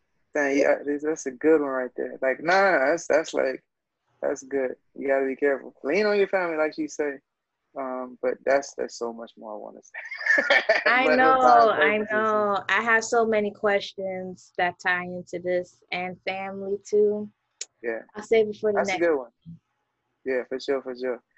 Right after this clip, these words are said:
Speaker 1: So I'm gonna hit y'all with a quote of the day before we get up out of here. Um,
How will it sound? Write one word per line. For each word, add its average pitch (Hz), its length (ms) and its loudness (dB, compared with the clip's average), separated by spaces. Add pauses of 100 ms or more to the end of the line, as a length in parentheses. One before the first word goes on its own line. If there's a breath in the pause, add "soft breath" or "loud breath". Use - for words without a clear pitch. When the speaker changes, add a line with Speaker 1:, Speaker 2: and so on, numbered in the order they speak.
(180 soft breath)
Speaker 1:
So - 140 2
I'm 147 60 4
gonna 170 100 0
hit 175 120 -2
y'all 156 120 2
with 147 100 -2
a 139 40 -2
quote 147 260 4
of 139 160 -2
the 135 80 -2
day 131 80 -2
before 127 180 -8
we 127 80 -4
get 127 160 -2
up 127 160 -2
out 123 160 -2
of 123 60 -6
here. 127 260 -8 (320)
Um, 123 400 -4